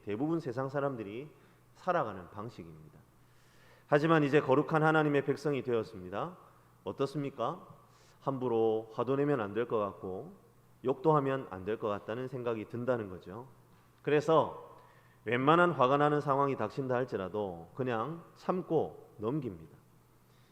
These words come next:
그리고 누군가에게 화를 내더라도 최대한 절제하여 상대방을 너그럽게 대하려고 애를 쓰지요. 그런데 말입니다. 믿음의 사도요,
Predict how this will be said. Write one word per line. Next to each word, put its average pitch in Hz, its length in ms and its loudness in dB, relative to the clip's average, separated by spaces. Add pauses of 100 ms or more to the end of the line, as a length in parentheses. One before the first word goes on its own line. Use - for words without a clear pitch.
(320)
그리고 165 520 4
누군가에게 160 520 6
화를 147 360 4
내더라도 110 480 2
최대한 135 400 -2
절제하여 139 800 0 (240)
상대방을 120 680 0
너그럽게 131 720 -2 (220)
대하려고 101 720 -8 (280)
애를 95 340 -4
쓰지요. 117 400 -12 (880)
그런데 185 260 2
말입니다. 107 560 -2 (960)
믿음의 185 720 6
사도요, 107 640 0